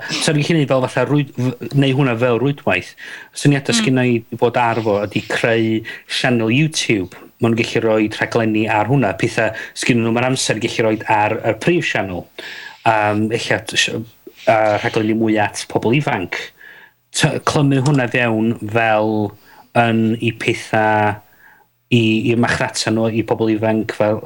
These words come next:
Speaker 1: trwy Facebook a ballu. Mynd at Facebook a deud, "Da ni isio rhoid yr hysbyseb yma i powb, yym, yng Nghymru rhwng un deg chwech a dau ddeg pump." So Facebook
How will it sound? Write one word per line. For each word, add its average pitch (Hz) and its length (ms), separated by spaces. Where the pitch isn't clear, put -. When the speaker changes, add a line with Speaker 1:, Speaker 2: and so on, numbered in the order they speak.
Speaker 1:
trwy 117 200
Facebook 151 480
a 107 60
ballu. - 260
Mynd 127 160
at 120 80
Facebook - 460
a - 20
deud, 110 220
"Da 127 80
ni 131 80
isio 147 160
rhoid 139 180
yr 131 160
hysbyseb 135 480
yma 110 360
i 120 300
powb, 123 560
yym, 117 640
yng 127 180
Nghymru 110 380
rhwng 120 240
un 117 80
deg - 80
chwech - 240
a - 20
dau 113 200
ddeg - 100
pump." 98 400
So - 140
Facebook 151 460